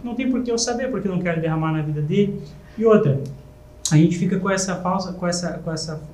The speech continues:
com esse falso pensamento de que eu vou vencer. Ca-, as disciplinas espirituais sempre voltam a mesma coisa, né?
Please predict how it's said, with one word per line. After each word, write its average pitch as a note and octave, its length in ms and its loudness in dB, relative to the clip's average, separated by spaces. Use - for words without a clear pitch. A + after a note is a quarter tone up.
com D#3 60 -2
esse D3+ 240 -4
falso G#3 360 -2
pensamento F#3 640 2
de F3 160 -6
que - 400 0
eu F3 200 6
vou F#3+ 640 8
vencer. F3 840 2
Ca-, D#3+ 340 2
as E3+ 120 0
disciplinas F#3 440 0
espirituais E3 460 -2
sempre F#3+ 220 -4
voltam E3 260 -4
a - 20 0
mesma D#3+ 240 -2
coisa, C#3 300 0
né? C3+ 140 0